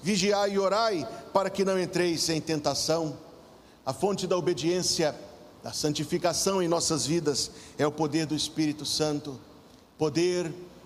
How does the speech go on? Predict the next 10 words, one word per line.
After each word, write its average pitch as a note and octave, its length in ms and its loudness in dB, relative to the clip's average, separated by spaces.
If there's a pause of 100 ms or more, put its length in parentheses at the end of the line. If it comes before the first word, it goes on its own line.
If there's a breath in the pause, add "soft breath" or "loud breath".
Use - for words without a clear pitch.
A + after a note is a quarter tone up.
(140)
para D#3 360 2
servir D#3+ 680 2
a E3+ 60 2
Deus D#3 800 0 (240 loud breath)
e C3 80 -2
fazer D3+ 400 2
a D3 40 2
vontade C#3+ 500 0
de C#3 100 -2
Deus. C3+ 580 -2